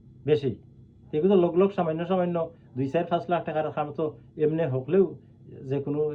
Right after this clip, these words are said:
এরিয়া ইটা তুলি নিতে পারে টাকা। তো এইগুলাগি ই টাইম টেবুল হকলতা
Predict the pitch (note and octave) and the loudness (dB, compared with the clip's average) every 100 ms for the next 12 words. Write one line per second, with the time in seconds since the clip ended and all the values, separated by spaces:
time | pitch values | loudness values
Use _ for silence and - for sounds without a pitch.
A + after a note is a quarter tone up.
0 | C#3 C3 C3 C3 - A#2+ A#2 A#2 - D3+ | -2 0 -2 -4 -10 -8 -6 -8 -10 -4
1 | C3+ A#2+ A2 G#2 G2+ F#2+ F#2 - - - | -2 -4 -6 -10 -12 -16 -18 -20 -20 -20
2 | - C#3+ D3 F3 E3+ F3 F#3+ F#3+ - - | -10 -8 -4 -2 -2 -2 -2 -4 -8 -20
3 | - D3+ D#3 D#3 D3+ D3 D3+ D#3 D3 C#3+ | -18 -10 -10 -4 -2 -2 -4 -4 -2 -2
4 | C3+ A#2+ B2 A#2+ | -4 -4 -4 -4